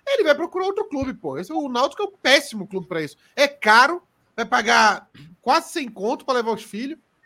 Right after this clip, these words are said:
Um negócio caro pra cacete. Não vai ter quase nada pra usufruir. Tu é doido, é? O cara, o que o, o, todo sócio do Náutico paga por um único objetivo: assistir os jogos, pô. O cara só compra um carnê dos jogos, não existe. O Náutico não tem sócio, nunca existiu isso de sócio no Náutico.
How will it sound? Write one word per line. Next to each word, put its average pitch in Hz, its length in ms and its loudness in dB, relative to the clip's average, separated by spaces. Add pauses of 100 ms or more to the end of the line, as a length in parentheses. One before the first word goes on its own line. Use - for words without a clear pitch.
(400)
Um 277 80 -10
negócio 262 460 -2
caro 320 260 0
pra 294 120 -4
cacete. 247 520 -10 (400)
Não 330 120 -6
vai 285 160 0
ter 269 140 -6
quase 277 340 -2
nada 269 160 -4
pra 254 120 -8
usufruir. 220 600 -8 (320)
Tu 466 100 -8
é 330 60 -4
doido, 214 260 0
é? 185 40 -2
O 156 40 -8
cara, 294 260 -2 (200)
o 339 120 -2
que 349 120 -6
o, 370 160 -4
o, 277 120 -6
todo 359 380 -4
sócio 262 280 -4
do 226 60 -14
Náutico 247 200 -4
paga 262 200 -4
por 247 200 -12
um 320 140 -8
único 311 200 -8
objetivo: 220 480 -6 (100)
assistir 381 360 -6
os 277 80 -6
jogos, 233 260 -6
pô. - 180 -20 (380)
O 330 60 -18
cara 339 180 -2
só 330 140 -8
compra 302 240 -10
um 269 40 -12
carnê 277 300 -4
dos 247 140 -8
jogos, 180 240 -6
não 277 80 -10
existe. 226 340 -8 (280)
O 302 100 -6
Náutico 269 340 2
não 269 200 -4
tem 277 160 -6
sócio, 196 400 -6
nunca 277 240 -10
existiu 226 500 -6
isso 220 100 -6
de 196 120 -16
sócio 202 280 -8
no 190 80 -8
Náutico. 139 300 -8